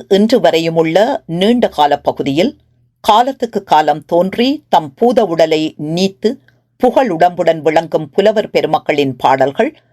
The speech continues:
அவர் வாழ்ந்த கால முறைப்படியே வரிசைப்படுத்தப்பட்டன. இம்முறையில் முதலில் அமைவது பூதன்றேவனாரின் போ ஆபி நூற்று முப்பது பாடல்.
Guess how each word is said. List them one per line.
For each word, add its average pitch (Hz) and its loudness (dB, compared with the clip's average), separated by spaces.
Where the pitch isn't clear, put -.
அவர் 180 2
வாழ்ந்த 214 0
கால 143 2
முறைப்படியே 160 0
வரிசைப்படுத்தப்பட்டன. 123 -4
இம்முறையில் 220 2
முதலில் 233 0
அமைவது 151 0
பூதன்றேவனாரின் 190 0
போ 208 4
ஆபி 151 0
நூற்று 165 -6
முப்பது 123 -2
பாடல். 131 0